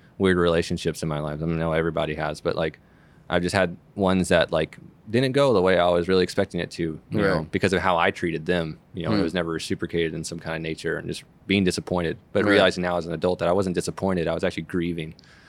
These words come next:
Speaker 1: I was grieving that I didn't really connect with my community at the end of the day.
Speaker 2: Hmm.
Speaker 1: And, uh, that's what being adult is to me nowadays, is, like, I'm gonna make a concerted effort to, like, connect and,
Speaker 2: Yeah.
Speaker 1: like,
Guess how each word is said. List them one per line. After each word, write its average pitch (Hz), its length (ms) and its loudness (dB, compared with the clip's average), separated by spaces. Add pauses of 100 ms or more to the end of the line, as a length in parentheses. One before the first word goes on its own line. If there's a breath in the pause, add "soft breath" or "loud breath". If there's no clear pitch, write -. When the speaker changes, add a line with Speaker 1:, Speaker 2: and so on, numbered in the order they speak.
(160 loud breath)
Speaker 1:
I 92 40 0
was 95 120 0
grieving 98 360 2
that 85 100 2
I 82 120 0
didn't 85 260 -4 (160)
really 95 220 0
connect 82 320 -4
with 87 100 -6
my 76 120 -6
community 82 480 -4
at 71 80 -10
the 85 100 -8
end 80 60 -6
of 78 60 -8
the 80 200 -6
day. 82 140 -10 (180)
Speaker 2:
Hmm. 98 200 -4 (320)
Speaker 1:
And, 82 280 0
uh, 78 400 2
that's 101 220 0
what 85 220 -4
being 90 160 0
adult 80 400 -2
is 80 420 -8 (180)
to 95 100 -4
me 82 180 -2
nowadays, 78 640 -4
is, 85 160 -4
like, 80 220 0 (460)
I'm 95 340 0 (100)
gonna 95 140 0
make 87 300 -2
a 82 40 -6
concerted 82 600 -2
effort - 340 -6 (100)
to, 87 140 -2
like, 78 240 0 (400)
connect - 440 -4 (200)
and, 104 100 0
Speaker 2:
Yeah. 101 80 2
Speaker 1:
like, - 160 -2